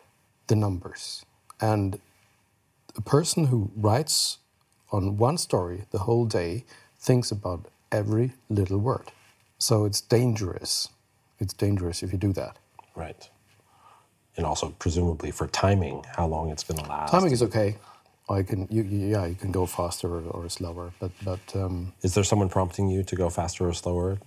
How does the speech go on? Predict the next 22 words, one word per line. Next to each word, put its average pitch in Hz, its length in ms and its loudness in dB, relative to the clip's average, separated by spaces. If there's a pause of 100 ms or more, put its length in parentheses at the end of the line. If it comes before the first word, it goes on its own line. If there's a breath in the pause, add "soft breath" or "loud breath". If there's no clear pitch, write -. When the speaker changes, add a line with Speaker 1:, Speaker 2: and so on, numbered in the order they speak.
(120)
Speaker 2:
if 82 220 -8
they 82 140 -2
feel 87 240 -2
you're 85 80 4
Speaker 1:
Actually, 214 300 2
I 175 60 2
have 170 240 0
a, 160 240 4
uh, 135 260 2
I 127 80 0
have 131 180 2
a, 127 300 0
um, 104 360 0 (960)
for - 100 2
the 110 80 4
news 110 280 2
channel, 101 440 -2 (160)
it's 110 200 0
like 107 160 0
driving 101 320 0
a 101 40 -4
car, 98 420 -4